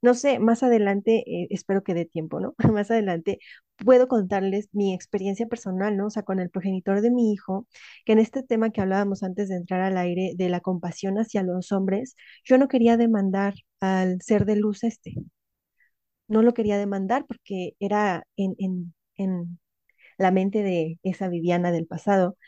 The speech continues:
era como lo peor que yo le podía hacer al papá de mi hijo.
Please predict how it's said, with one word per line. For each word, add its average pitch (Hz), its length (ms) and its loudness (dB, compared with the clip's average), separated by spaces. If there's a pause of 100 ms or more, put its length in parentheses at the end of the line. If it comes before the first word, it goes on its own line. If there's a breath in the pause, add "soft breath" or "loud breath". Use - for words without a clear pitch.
(340 loud breath)
era 190 380 6
como 180 240 2
lo 180 180 4
peor 202 340 4
que 208 160 -2
yo 190 140 0
le 208 100 0
podía 180 400 -6
hacer 196 280 -2
al 196 140 -2
papá 180 320 -4
de 180 120 -2
mi 175 220 -4
hijo. 180 240 -8